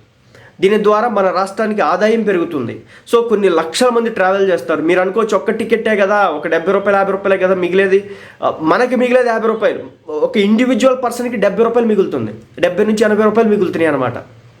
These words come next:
ఇతర, ఆ, స్టేట్స్కి సంబంధించినటువంటి గవర్నమెంట్, ఆ, ట్రాన్స్‌పోర్ట్‌తో చూసుకున్నప్పటికీ కూడా ఇంచుమించు ఒక టికెట్ మీద డెబ్బై నుంచి ఎనభై రూపాయల దాకా మిగులుతున్నాయి. అదేవిధంగా మనకి అంత డిస్కౌంట్ ఇస్తూనే మన, కాబట్టి అంత డిస్కౌంట్ ఇస్తున్నప్పుడు తప్పనిసరిగా మన స్టేట్కి సంబంధించినటువంటి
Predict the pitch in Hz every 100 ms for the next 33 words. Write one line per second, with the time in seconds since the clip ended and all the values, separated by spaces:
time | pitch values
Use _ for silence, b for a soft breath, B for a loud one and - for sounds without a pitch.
0 | _ - - - - 185 214 196 156 -
1 | B B B 147 151 202 208 208 208 190
2 | 190 190 180 - 185 185 - 170 240 240
3 | 240 233 233 220 196 160 - - - 190
4 | 220 220 226 233 226 220 233 240 - 247
5 | 240 226 196 196 233 285 B B B 196
6 | 226 233 233 220 220 220 233 233 226 240
7 | 180 175 190 208 220 196 190 196 196 180
8 | 160 160 160 190 220 B B B 135 -
9 | 247 247 254 247 277 311 - 156 180 196
10 | 190 190 170 170 240 254 226 220 247 247
11 | 277 277 165 180 175 160 131 - - -
12 | 233 294 285 254 220 202 202 269 269 247
13 | 247 233 247 233 214 240 233 220 240 208
14 | 202 - 220 240 240 240 240 226 220 208
15 | 208 202 196 285 285